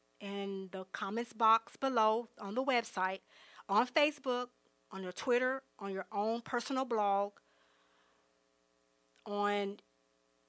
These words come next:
any other social media pages that you have, and then use the hashtag, hashtag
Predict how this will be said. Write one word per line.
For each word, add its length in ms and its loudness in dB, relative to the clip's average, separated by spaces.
any 220 2
other 180 6
social 400 0
media 400 -2
pages 360 -6
that 200 -8
you 60 -10
have, 400 -2
and 160 2
then 160 4
use 360 -2
the 100 0
hashtag, 800 0
hashtag 560 2